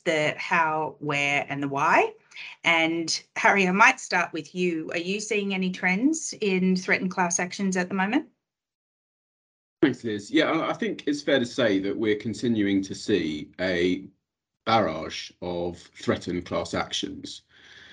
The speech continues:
Speaker 2: And one of the things that we tend to see is quite early on, some sort of notification, often in some public forum, that a particular class actions promoter, typically a, a, a law firm, sometimes a funder,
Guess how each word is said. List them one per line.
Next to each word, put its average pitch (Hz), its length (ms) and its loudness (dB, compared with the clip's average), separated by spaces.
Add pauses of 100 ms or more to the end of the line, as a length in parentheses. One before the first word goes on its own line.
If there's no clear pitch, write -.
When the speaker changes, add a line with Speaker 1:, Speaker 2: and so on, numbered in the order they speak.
(220)
Speaker 2:
And 110 120 6
one 147 140 12
of 135 100 8
the 131 60 6
things 117 420 4
that 113 80 -4
we 101 100 2
tend 107 260 0
to 98 60 -4
see 92 560 0
is 92 240 -2
quite 117 320 4
early 101 320 -2
on, 85 420 -6 (260)
some 113 280 2
sort 101 340 0
of 98 100 -4
notification, 92 1120 -4 (140)
often 90 640 0 (340)
in 98 180 4
some 95 540 2
public 95 380 -2
forum, - 580 2 (340)
that 95 140 2
a 87 280 4
particular 85 840 2 (280)
class 95 300 0
actions 90 400 0
promoter, - 640 -2 (340)
typically 101 460 4
a, 87 80 0 (120)
a, 82 300 -2
a 90 60 -4
law 101 200 8
firm, 95 480 2
sometimes 90 640 2
a 82 40 -8
funder, 87 540 0